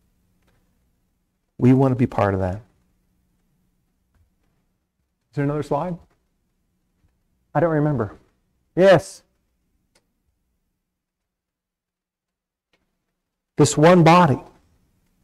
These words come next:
this one hope that we've been talking about. Are you part of that?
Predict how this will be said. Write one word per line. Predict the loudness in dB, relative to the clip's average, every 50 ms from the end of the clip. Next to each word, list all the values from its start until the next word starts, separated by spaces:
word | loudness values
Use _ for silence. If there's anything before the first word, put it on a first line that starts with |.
| _ _ _ _ _ _ _ 0
this | 0 0 2
one | 2 2 4 4 4 4 2 0 -2 -6 -12 _ _ _ _
hope | -2 2 4 4 4 2 -2 -8 -16 -20 -20 _ _ _ _ _ _ _ _ _
that | -4 0
we've | 0 0 0
been | -2 -4
talking | -2 -2 -4 -4 -4 -6 -8 -8
about. | -8 -8 -10 -10 -12 -14 -18 _ _
Are | -6 -4
you | -4 -4
part | -4 0 2 2 2 2
of | 2 -2
that? | -2 -4 -6 -8 -10 -12